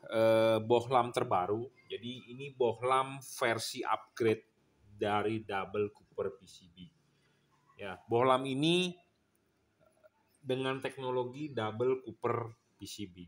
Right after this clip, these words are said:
Bohlam ini, eh, versi upgrade dari double cooper P C B,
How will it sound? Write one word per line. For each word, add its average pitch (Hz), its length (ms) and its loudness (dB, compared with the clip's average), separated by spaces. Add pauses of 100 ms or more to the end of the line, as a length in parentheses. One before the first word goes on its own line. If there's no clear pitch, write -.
Bohlam 151 480 2
ini, 185 480 0 (720)
eh, 127 640 -2 (2750)
versi 160 320 4
upgrade 131 640 2
dari 131 640 6 (160)
double 123 480 4
cooper 123 400 4
P 117 80 -6
C 113 160 -8
B, 139 320 -6